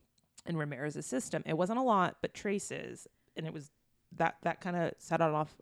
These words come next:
an alarm for them. So, uh, D M S O on its own is stable and harmless. It's an organic degreasing agent used in automotive cleaning. It's also commonly ingested and topically applied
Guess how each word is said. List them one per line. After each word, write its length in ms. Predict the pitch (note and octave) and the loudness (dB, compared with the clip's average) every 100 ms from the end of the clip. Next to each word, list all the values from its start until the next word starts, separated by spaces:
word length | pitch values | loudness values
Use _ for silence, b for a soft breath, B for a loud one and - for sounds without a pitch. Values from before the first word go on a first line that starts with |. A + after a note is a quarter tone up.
| - | -6
an 120 | E3 | -4
alarm 340 | D#3 G3+ B3 | -2 0 -2
for 120 | - - | -4 -10
them. 320 | - - G3 B B B B B B - | -10 -14 -16 B B B B B B -4
So, 520 | - F#3 F3 E3 - - | 2 4 6 2 0 2
uh, 320 | D#3+ D3+ C#3 D3+ | 2 2 -2 -6
D 180 | F3 G#3 | -4 -2
M 100 | A3+ | -2
S 200 | A3 F#3+ | -2 2
O 180 | F3 F3 | 2 2
on 160 | D#3+ | 0
its 140 | F3 - | -4 -2
own 400 | E3+ D#3+ D#3 D#3+ | 0 2 0 -2
is 200 | - D#3+ | 0 -2
stable 520 | - - D#3 D#3+ D#3+ - | -2 -4 -2 0 -2 -2
and 100 | D#3 | -6
harmless. 640 | C#3+ D3 D#3+ F#3 - - | -6 -2 -2 -2 -6 -8
It's 220 | D#3 - - - | -6 -6 -12 -6
an 160 | D#3+ D#3+ - | -6 -4 -2
organic 800 | F3+ F3+ D#3 F3+ A#3 C4+ G#3+ | -2 -2 -8 -4 -4 -6 -10
degreasing 680 | F#3+ E3+ - F3 G#3 - D3+ - | -12 -10 -6 -4 -4 -8 -10 -10
agent 560 | - - D3+ - - - b b b | -12 -10 -10 -12 -14 -20 b b b
used 280 | - F#3 F3+ | -4 -2 -2
in 120 | E3+ - | -4 -6
automotive 580 | - D3+ D#3 G#3+ A#3+ - | -4 -2 4 6 6 2
cleaning. 420 | - - - - - b b b b - | -8 -12 -14 -16 -18 b b b b -6
It's 200 | D#3 - | -6 -6
also 600 | - A#3 F4 - E3+ D#3+ D#3+ | -2 0 0 2 2 4 0
commonly 600 | - F3+ F3 G3 F#3+ E3+ | -4 -2 0 0 0 -2
ingested 680 | E3+ - D3+ - E3 D#3 D#3 | -4 -2 -4 -4 -4 -4 -4
and 140 | D3+ | -8
topically 480 | - D#3 E3+ - D3+ | -6 -6 -4 -4 -6
applied 560 | D3+ - - D3 C#3+ | -6 -10 -4 -2 -2